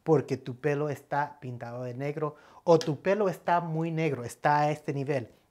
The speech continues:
Esa es otra cosa. Tu pelo está en nivel uno o nivel dos y tú quieres llegar al nivel diez, nueve, todo va a depender a cómo llegue tu pelo de claro,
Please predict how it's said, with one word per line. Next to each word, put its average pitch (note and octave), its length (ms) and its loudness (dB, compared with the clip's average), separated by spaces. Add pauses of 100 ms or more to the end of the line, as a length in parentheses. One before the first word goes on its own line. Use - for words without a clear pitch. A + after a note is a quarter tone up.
(100)
Esa B2+ 200 -10
es C3 40 -4
otra D3+ 260 -2
cosa. E3+ 420 -2 (720)
Tu F#3+ 220 0
pelo B3+ 280 8
está G3+ 520 4
en E3 160 -2
nivel D3+ 420 2
uno B2+ 400 -4 (460)
o E3 140 6
nivel D#3 380 4
dos C3+ 360 0 (320)
y E3 160 0
tú F3+ 240 -4
quieres G3 320 4
llegar F3 360 6
al D#3 200 4
nivel C#3 400 0
diez, C#3+ 680 0
nueve, F3 600 0 (540)
todo A#3 320 8
va G#3+ 100 8
a G3 40 8
depender E3 680 2
a C#3 160 -4
cómo D#3 300 -2
llegue D3 280 0
tu C3+ 180 -12
pelo C#3 320 -6
de A#2+ 160 -12
claro, B2 500 -4